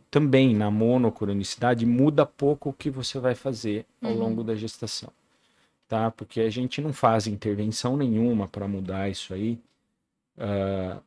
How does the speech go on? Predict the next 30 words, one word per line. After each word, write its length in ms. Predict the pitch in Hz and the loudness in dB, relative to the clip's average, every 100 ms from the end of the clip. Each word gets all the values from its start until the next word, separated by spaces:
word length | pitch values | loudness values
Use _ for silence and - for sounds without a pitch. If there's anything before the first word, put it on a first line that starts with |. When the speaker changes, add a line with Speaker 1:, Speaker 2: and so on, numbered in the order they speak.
| _ _ | _ _
Speaker 1:
principalmente 420 | 113 - 123 120 | -6 2 2 2
aqui 140 | - | 0
no 100 | 135 | 2
Brasil, 480 | 127 131 117 101 85 - _ _ _ | 6 6 4 0 -6 -8 _ _ _
tá? 420 | 101 104 110 120 - | -8 -8 -8 -12 -16
Ou 60 | 143 | -16
seja, 400 | - 104 95 90 | -8 -6 -6 -8
a 80 | 101 | -10
conduta 680 | - 107 104 110 135 135 98 _ - - _ - | -4 -2 0 2 0 0 -10 _ -20 -20 _ -2
pra 140 | 110 | 2
essas 340 | 107 - 113 | 4 2 -2
gestações 600 | 101 107 - 107 - 107 - | 0 -2 -2 -4 -2 -2 -2
que 100 | 107 | -2
um 20 | |
bebê 220 | 104 101 | 0 2
é 60 | 107 | 2
mal 180 | 104 | 0
formado 560 | 104 107 101 101 104 101 | 0 -2 0 0 0 0
na 120 | 101 | -2
monodi 640 | 98 101 101 92 90 101 98 | -2 -2 -2 -4 -4 -4 -2
e 40 | |
o 60 | 98 | 0
outro 340 | 104 - 104 | 0 -2 -8
não 160 | 95 95 | -6 -6
é, 380 | 110 135 117 - | -4 -2 -4 -6
é 140 | 135 | -8
não 80 | 151 | -8
fazer 260 | - 170 190 | -4 -4 -2
nada, 420 | 165 104 92 110 _ | 0 0 -2 -12 _
tá? 160 | 113 | -12